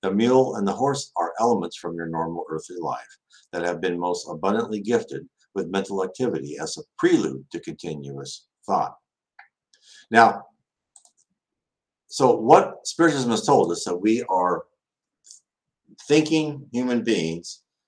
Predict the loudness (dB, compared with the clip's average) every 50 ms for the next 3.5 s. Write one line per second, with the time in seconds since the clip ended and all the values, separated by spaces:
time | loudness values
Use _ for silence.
0 | _ _ -2 -2 0 0 -2 0 4 6 6 6 4 0 -6 -10 -10 -12 -14 -10
1 | -2 0 0 2 2 0 -2 -4 -6 -10 -14 -16 _ _ _ _ _ _ _ _
2 | _ -6 -2 0 0 0 -2 -6 -16 _ -4 0 0 0 0 -2 -6 -8 -8 -6
3 | -6 -4 -4 -4 -6 -6 -8 -10 -14